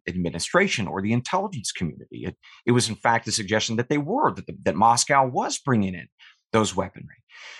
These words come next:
So what happens when the president of this country and the intelligence community start sending out false stories or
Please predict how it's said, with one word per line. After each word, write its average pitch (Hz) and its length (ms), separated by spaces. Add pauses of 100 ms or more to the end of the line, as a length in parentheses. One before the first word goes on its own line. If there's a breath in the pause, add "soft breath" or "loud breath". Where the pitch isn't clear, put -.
So - 300 (100)
what 202 260
happens 107 840 (200)
when 120 260
the - 80
president 175 560 (260)
of 101 120
this 139 120
country 117 540
and 101 80
the 98 40
intelligence 151 500
community 87 500 (340 loud breath)
start 123 400
sending 123 380
out 107 280 (220)
false - 400
stories 185 720
or 127 220